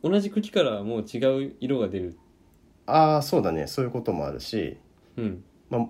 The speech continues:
Speaker 2: もちろんそのアジサイの品種によって、この品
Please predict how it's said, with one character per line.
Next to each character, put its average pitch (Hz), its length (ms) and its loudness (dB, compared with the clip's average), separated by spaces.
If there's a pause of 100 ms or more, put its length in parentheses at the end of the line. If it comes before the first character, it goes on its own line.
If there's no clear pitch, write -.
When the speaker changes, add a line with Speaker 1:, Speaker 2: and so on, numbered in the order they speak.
Speaker 2:
も 143 120 0
ち 143 120 -4
ろ 156 100 6
ん 107 60 4
そ 104 120 -4
の 95 120 0
ア - 60 -2
ジ 147 120 -8
サ 139 140 0
イ 95 60 2
の 90 80 0
品 127 280 -2
種 139 120 0
に 139 60 4
よ 139 100 2
っ - 20 -6
て、 139 540 2 (240)
こ - 140 -4
の 117 100 0
品 123 200 -4